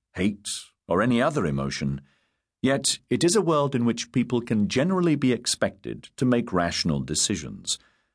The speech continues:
and where those rational decisions suggest some astonishing explanations for many of life's mysteries.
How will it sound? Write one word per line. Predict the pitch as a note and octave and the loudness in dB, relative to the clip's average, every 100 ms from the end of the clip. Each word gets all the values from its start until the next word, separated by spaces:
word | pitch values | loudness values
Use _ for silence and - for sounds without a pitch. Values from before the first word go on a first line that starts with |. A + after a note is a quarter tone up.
| _ - | _ -4
and | D2+ | -2
where | F#2 F2+ F#2+ G2 | 2 2 4 2
those | F2+ F2 E2+ | 2 2 2
rational | F#2+ A2 - G2+ | 2 0 0 0
decisions | F2 F2 G#2+ G2+ A2+ A2+ | 2 2 2 2 2 2
suggest | - A#2+ B2 B2+ - _ | 0 0 0 0 -2 _
some | - C3 | -2 0
astonishing | C3 - - F#3 G2+ F#2 G#2 | 2 0 0 2 0 2 0
explanations | - - C3+ C3+ C#3 - C2 - - | 0 -2 0 0 0 -4 -8 -8 -10
for | - G#2 | 0 2
many | C#3+ G#2 C#2+ | 4 2 0
of | D2 | -2
life's | D#2 G2+ A2+ - - | 0 0 -2 -6 -2
mysteries. | C3 - B1+ A#1+ G#1 | -2 -2 -4 -8 -8